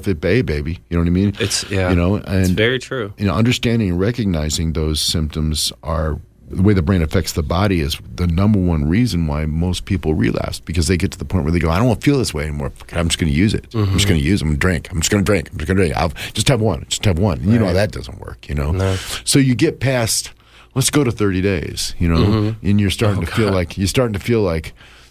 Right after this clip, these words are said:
Speaker 1: "Man, I got thirty days under my belt." It'd been a long time since you'd had thirty days, wasn't it?
Speaker 2: There'd never been a time.
Speaker 1: Right.
Speaker 2: Since in, in my entire adult life, there was never, not even close
Speaker 1: So you
Speaker 2: to
Speaker 1: never,
Speaker 2: thirty
Speaker 1: like, had
Speaker 2: days.
Speaker 1: to, like, you know, do an insurance thing or something like that where you had to,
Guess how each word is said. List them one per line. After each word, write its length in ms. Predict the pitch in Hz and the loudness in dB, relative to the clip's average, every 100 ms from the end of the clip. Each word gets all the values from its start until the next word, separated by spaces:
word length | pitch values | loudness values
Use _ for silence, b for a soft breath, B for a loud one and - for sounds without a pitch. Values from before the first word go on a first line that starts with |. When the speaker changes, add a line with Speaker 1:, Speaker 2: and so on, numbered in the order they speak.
| B B | B B
Speaker 1:
"Man, 560 | 90 113 135 98 82 - _ _ _ _ _ _ _ _ _ - | 2 4 4 2 -2 -8 _ _ _ _ _ _ _ _ _ -4
I 180 | - 127 | 0 2
got 160 | 104 | 2
thirty 320 | - 92 85 85 | 2 0 2 2
days 320 | 95 131 101 | 2 2 2
under 160 | 82 | -2
my 160 | 78 71 | -4 -6
belt." 420 | 69 64 60 - - _ _ _ _ _ _ _ _ | -6 -6 -8 -12 -20 _ _ _ _ _ _ _ _
It'd 100 | 98 | 2
been 120 | 104 110 | 4 6
a 60 | |
long 180 | 95 92 | 6 4
time 240 | 92 95 | 4 2
since 240 | 107 80 - | 0 -4 -4
you'd 80 | - | -4
had 180 | 76 | -4
thirty 220 | - - - | -4 -4 -4
days, 300 | - - - | -8 -8 -4
wasn't 280 | 80 - - | -4 -4 -8
it? 60 | - | -2
Speaker 2:
There'd 240 | 120 110 | 2 2
never 300 | 98 95 95 | 2 0 -2
been 220 | 92 92 92 | -2 -4 -4
a 40 | |
time. 440 | 92 92 95 101 - | -6 -8 -10 -12 -2
Speaker 1:
Right. 300 | 78 76 - | 0 2 2
Speaker 2:
Since 260 | 131 120 | 2 2
in, 280 | 107 135 123 | 2 2 2
in 160 | 131 120 | 2 2
my 140 | 110 | 2
entire 380 | 107 101 104 95 | 0 -2 -2 -4
adult 280 | 92 92 - | -4 -6 -6
life, 260 | 87 - | -6 -8
there 140 | - 95 | -6 -4
was 120 | 90 | -2
never, 420 | 95 92 87 87 - | 0 0 -2 -4 -4
not 240 | 101 92 | 0 0
even 220 | 95 85 | 0 -4
close 260 | 82 82 76 | -4 -4 2
Speaker 1:
So 60 | 151 | 2
you 80 | |
Speaker 2:
to 60 | 165 | 4
Speaker 1:
never, 140 | 180 156 | 2 2
Speaker 2:
thirty 100 | 131 | 0
Speaker 1:
like, 160 | 117 | 0
had 220 | 113 120 | 0 0
Speaker 2:
days. 60 | 107 | 0
Speaker 1:
to, 20 | |
like, 240 | 98 95 101 | 0 0 0
you 60 | |
know, 60 | 92 | -2
do 160 | 85 98 | -2 -2
an 80 | 110 | -2
insurance 560 | 87 - 117 110 104 | 0 0 0 0 -2
thing 360 | - 117 113 113 | -2 0 2 0
or 60 | |
something 220 | 101 101 123 | 0 0 2
like 80 | 110 | 2
that 140 | 110 | 2
where 80 | 117 | 2
you 100 | 107 | 0
had 100 | |
to, 100 | 95 | -2